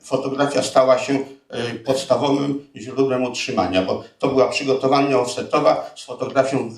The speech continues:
reprodukcyjną, wielkoformatową. No to już tam olbrzymie ilości, e, filmów, naświetlania, e, dla innych drukarni. E, także no tu przez wiele, wiele lat, później naświetlarki, i, i,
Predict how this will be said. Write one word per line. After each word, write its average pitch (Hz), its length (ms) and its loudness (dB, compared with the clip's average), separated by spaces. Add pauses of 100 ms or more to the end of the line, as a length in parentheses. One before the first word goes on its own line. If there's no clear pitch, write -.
reprodukcyjną, 131 960 0 (140)
wielkoformatową. 143 1200 0 (680)
No 156 140 2
to 135 140 -2
już - 260 -2
tam 113 340 -2 (420)
olbrzymie 127 400 0
ilości, - 580 -4 (160)
e, 117 100 -4
filmów, 117 400 -2
naświetlania, 127 760 0 (280)
e, 113 420 -6
dla 110 540 -2
innych 117 340 -10
drukarni. 127 540 -2 (1080)
E, 135 100 -10
także 123 400 -6 (460)
no 135 140 2
tu 135 140 -2
przez 135 280 -4
wiele, 123 280 2
wiele 113 240 -4
lat, - 420 -2 (160)
później 120 360 -2
naświetlarki, 117 680 -2
i, 113 640 -10
i, 113 540 -10